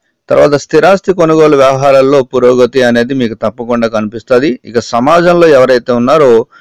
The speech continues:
వారికి, తోటి వారికి ఉపయోగపడే పనులే మీరు చేస్తారు, తోటి వారికి ఆదర్శంగా నిలుస్తారు. ఈ ప్రయాణాలు ఏదైనా చేయాలనుకుంటే ప్రయాణాలు అనుకూలంగా ఉన్నాయి. మీరు ఏదైతే ఉద్యోగం కానీ వృత్తి చేయాలనుకుంటున్నారో అదే మీకు,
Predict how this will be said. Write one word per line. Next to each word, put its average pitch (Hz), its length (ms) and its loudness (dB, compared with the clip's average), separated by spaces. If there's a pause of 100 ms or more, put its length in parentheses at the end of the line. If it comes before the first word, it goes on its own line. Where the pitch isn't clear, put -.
(300)
వారికి, 131 400 -2
తోటి 143 340 0
వారికి 143 340 2
ఉపయోగపడే 127 440 0
పనులే 123 380 -2
మీరు 120 320 -4
చేస్తారు, 123 560 -2
తోటి 120 200 0
వారికి 113 360 0
ఆదర్శంగా 98 540 -4
నిలుస్తారు. 120 580 -4 (720)
ఈ 143 40 -18
ప్రయాణాలు 147 640 2
ఏదైనా 127 420 0 (100)
చేయాలనుకుంటే 113 640 0
ప్రయాణాలు 104 600 -2
అనుకూలంగా 110 640 -2
ఉన్నాయి. 156 320 -2 (460)
మీరు 147 200 0
ఏదైతే 160 520 2
ఉద్యోగం 139 540 0
కానీ 135 200 2
వృత్తి 117 280 -4
చేయాలనుకుంటున్నారో 113 1000 -2
అదే 113 320 -2
మీకు, 131 640 -2